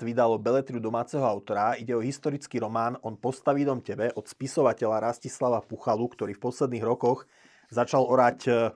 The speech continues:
celkom slušnú brázdu v slovenskej literatúre. Po románoch Archa zmluvy a Väža zo slonovej kosti, v ktorých umelecky spracoval príbeh svojej rodiny počas dvadsiateho storočia,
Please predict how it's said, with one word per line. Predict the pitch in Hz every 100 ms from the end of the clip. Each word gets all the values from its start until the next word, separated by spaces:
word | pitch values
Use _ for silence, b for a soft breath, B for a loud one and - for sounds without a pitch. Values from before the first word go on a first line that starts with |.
| _ -
celkom | 180 185
slušnú | 139 151 -
brázdu | 131 120 139 147
v | 120
slovenskej | 117 117 117 120
literatúre. | 110 - 127 113 - 101 113 _ _ _ - B B B B B
Po | 123
románoch | 127 143 139 127 - - - _ _ -
Archa | 131 - 143
zmluvy | 120 135 156 160 160 160 -
a | 110 110
Väža | 107 120 135 131
zo |
slonovej | 113 - 117 131 131 -
kosti, | 110 104 - 156
v | 170
ktorých | 120 113 -
umelecky | 127 131 127 - 117
spracoval | - 117 117 139 117
príbeh | 110 117 131 123
svojej | - 120 110
rodiny | 113 123 123
počas | 113 107 104
dvadsiateho | 107 110 123 135 110
storočia, | - 107 110 - 131